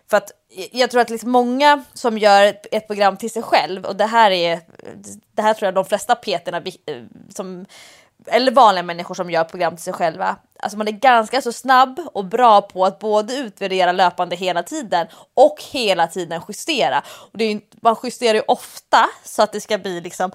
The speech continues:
lite lättare, lite bekvämare, lite så här, man känner så här att man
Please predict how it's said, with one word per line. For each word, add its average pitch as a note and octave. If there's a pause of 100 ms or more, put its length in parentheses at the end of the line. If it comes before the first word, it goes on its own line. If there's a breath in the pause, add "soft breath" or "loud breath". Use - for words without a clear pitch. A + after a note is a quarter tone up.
(300 loud breath)
lite A3+
lättare, G3
lite F4+
bekvämare, A#3 (320 loud breath)
lite C#4+
så -
här, G3
man G3+
känner F#3+
så -
här D#3+
att F3+
man F3+